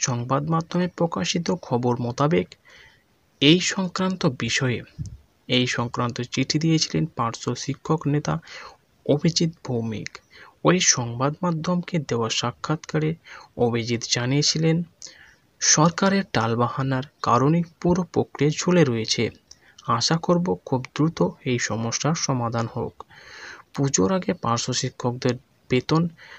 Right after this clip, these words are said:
বাড়ায় রাজ্য সরকার, এক ধাক্কায় অনেকটাই বেতন বাড়ে, কিন্তু পার্শ্ব শিক্ষকদের একাংশ তা মেনে নিতে অস্বীকার করে। বেতন বৃদ্ধির সঙ্গে সঙ্গে পাঁচ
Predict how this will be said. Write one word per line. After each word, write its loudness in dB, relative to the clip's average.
বাড়ায় 0
রাজ্য 2
সরকার, -2
এক 2
ধাক্কায় -4
অনেকটাই 0
বেতন -2
বাড়ে, -4
কিন্তু 0
পার্শ্ব 0
শিক্ষকদের -4
একাংশ 0
তা 2
মেনে 2
নিতে 0
অস্বীকার 4
করে। -2
বেতন 0
বৃদ্ধির 0
সঙ্গে 2
সঙ্গে 2
পাঁচ 4